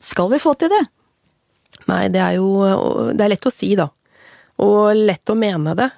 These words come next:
Speaker 2: eh, og egentlig så høres det litt, kanskje nesten litt sånn etisk høyverdig ut å si det.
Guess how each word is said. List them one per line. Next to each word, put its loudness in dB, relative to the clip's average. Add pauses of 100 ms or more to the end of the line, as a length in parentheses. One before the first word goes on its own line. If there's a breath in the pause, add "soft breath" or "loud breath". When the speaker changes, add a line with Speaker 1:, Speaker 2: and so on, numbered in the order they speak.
(140)
Speaker 2:
eh, 0
og 2
egentlig 0
så 2
høres -2
det -2
litt, -2
kanskje -8
nesten -4
litt -4
sånn -2
etisk -6
høyverdig -2
ut -6
å 0
si -4
det. -4